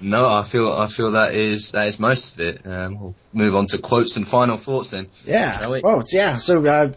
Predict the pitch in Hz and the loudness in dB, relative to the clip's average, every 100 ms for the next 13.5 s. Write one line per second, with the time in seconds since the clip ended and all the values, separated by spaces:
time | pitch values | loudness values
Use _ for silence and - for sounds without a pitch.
0 | 156 175 175 165 185 175 170 180 208 160 | 2 2 2 -2 -2 -2 -2 -2 0 -2
1 | 135 131 131 151 139 127 110 - 95 87 | 0 0 0 2 4 2 -2 -6 -6 -2
2 | - - - 330 - _ - - _ - | -2 -4 -8 -8 -8 _ -20 -20 _ -4
3 | 208 185 139 127 92 87 - 87 202 - | 0 0 0 -6 -6 -8 -10 -12 -10 0
4 | 202 185 202 180 147 - 131 117 - 170 | 2 4 4 6 4 4 0 0 0 0
5 | 165 160 110 - - 190 107 - - 151 | 0 0 -4 -4 0 0 0 -6 -4 -2
6 | 160 160 170 - - - 196 170 - 196 | -2 -4 -12 -18 -12 -2 0 2 2 0
7 | 185 - 196 170 - 175 214 160 135 135 | -2 -4 -2 -2 0 2 2 2 0 0
8 | 147 135 120 110 107 87 110 - 123 117 | 2 2 2 0 -2 -6 -8 -8 -6 -6
9 | 117 - 147 131 120 117 110 117 113 113 | -6 -4 0 2 2 -2 -2 -2 0 0
10 | 113 117 113 - - - - 113 104 104 | 0 -2 -4 -6 -6 -4 -2 -2 -4 -2
11 | 117 107 104 104 101 101 107 98 98 98 | -2 0 -2 -2 -4 -4 -4 -4 -8 -10
12 | - - - - - - 107 110 165 180 | -14 -20 -20 -20 -16 -4 0 2 2 2
13 | 175 160 143 131 | 2 2 2 0